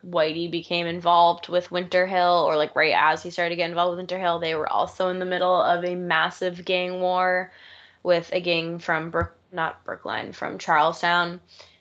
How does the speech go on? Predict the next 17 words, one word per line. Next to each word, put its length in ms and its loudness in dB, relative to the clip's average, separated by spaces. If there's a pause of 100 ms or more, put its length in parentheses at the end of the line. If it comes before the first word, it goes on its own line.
(160)
And 560 -4 (280)
it 120 -4
got 380 2 (160)
massively 640 -4
bloody. 460 -2
There 180 -2
was 180 -4
lots 280 0
of, 140 -8
like, 320 -4
car 480 6
bombs 600 2
going 320 -6
back 260 0
and 160 -8
forth, 640 -2
and 420 -6